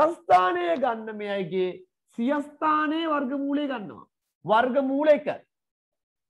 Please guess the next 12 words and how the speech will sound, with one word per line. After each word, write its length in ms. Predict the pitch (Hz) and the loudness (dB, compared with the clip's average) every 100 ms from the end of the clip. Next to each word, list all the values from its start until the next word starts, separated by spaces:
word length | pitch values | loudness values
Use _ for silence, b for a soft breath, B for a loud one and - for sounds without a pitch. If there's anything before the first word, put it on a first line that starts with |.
| _ | _
වර්ගමූල 720 | 185 240 302 294 330 330 339 | 2 2 2 -4 -4 -4 -2
එක 140 | 311 294 | -4 -4
කීයද? 280 | 226 254 220 139 - _ _ _ _ _ _ | -4 -2 -2 -4 -8 _ _ _ _ _ _
වර්ගමූල 720 | 170 233 269 277 311 311 302 | 2 4 4 -2 -2 -2 -2
එක 140 | 330 254 | -2 -4
කීයද? 300 | 247 247 165 - | -4 -2 -4 -6
එකේ 260 | 175 294 320 | -6 -2 2
වර්ගමූලය 520 | 302 262 294 269 226 | 2 0 -4 -2 -4
කීයද? 220 | 147 139 101 _ | -4 -10 -12 _
කියන්න. 260 | 247 294 392 - _ _ _ _ | 0 0 0 -14 _ _ _ _
එකේ 380 | 196 190 285 311 339 | -4 -2 0 2 4
වර්ගමූලය 580 | 302 277 294 302 302 | 4 2 -4 -4 -4